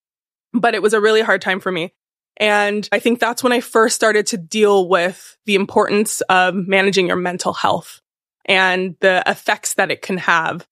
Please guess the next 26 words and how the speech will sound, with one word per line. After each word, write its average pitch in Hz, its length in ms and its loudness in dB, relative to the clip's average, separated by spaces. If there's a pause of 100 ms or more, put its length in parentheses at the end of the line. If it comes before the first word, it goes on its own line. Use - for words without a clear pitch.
(240)
and 175 300 0
how 202 280 0
it - 80 -6
can 196 160 -4
permeate 196 520 0
through 185 120 2
your 175 160 -2
life. 180 440 -2 (360)
And 185 380 -2
for 202 140 2
me, 202 500 4 (160)
I 196 100 2
just 202 340 -6
really 214 340 2
wasn't 185 320 2
expecting 165 880 -6
all 165 160 2
of - 120 -6
that. 104 300 -4
Again, 190 500 0 (300)
everything 202 340 2
came 190 520 -2 (800)
on 196 480 0 (460)
Monday. 214 460 2
He 208 140 0
was 185 240 -4